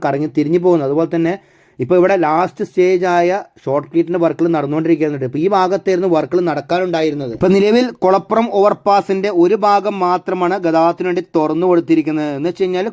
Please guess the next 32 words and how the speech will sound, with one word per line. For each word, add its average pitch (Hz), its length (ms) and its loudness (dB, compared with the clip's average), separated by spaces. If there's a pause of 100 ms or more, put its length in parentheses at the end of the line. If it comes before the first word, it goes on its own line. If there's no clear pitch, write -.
കൂരിയാട് 170 320 4 (100)
ഭാഗത്ത് 175 260 -2
നിന്ന് 175 120 -4
വരുന്ന 170 220 -2
വാഹനങ്ങൾക്ക് 160 480 -2
മാത്രമാണ് 151 580 -2
കടന്നു 147 280 -2
പോകാൻ 147 200 0 (140)
ഓവർപാസിൻ്റെ 147 500 -2
അടിയിൽ 147 160 -2
കൂടെ 160 160 -4
കഴിയുള്ളൂ. 160 380 2 (520)
പിന്നെ 170 140 2
അതുപോലെ 202 200 2
തന്നെ 208 180 -4
ഇവിടെയൊക്കെ 214 380 -2
വർക്കുകൾ 202 380 0 (180)
ഇനി 196 220 -6
കുറച്ചും 190 340 -4
കൂടി 208 200 0
നടക്കാനുണ്ട്. 185 600 0 (120)
ഇവിടെയൊക്കെ 156 360 -6
ലെവലാക്കി 170 380 2
വരാനുള്ള 175 280 0
പ്രദേശമാണ്. 165 600 -2 (420)
പിന്നെ 175 200 0
വേറെ 208 220 -2
കാര്യം 220 160 -2
എന്ന് 226 100 -4
വെച്ച് 208 120 -4
കഴിഞ്ഞാൽ 196 260 0
ഈ 208 40 -6